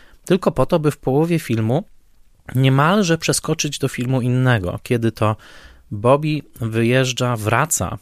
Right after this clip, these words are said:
do swojej rodziny gdzieś między Seattle a Vancouver w rejonie Puget Sound w, na północnym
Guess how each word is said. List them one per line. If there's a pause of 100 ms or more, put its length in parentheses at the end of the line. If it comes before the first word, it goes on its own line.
do
swojej
rodziny (400)
gdzieś
między
Seattle
a
Vancouver (340)
w
rejonie
Puget
Sound (460)
w,
na (220)
północnym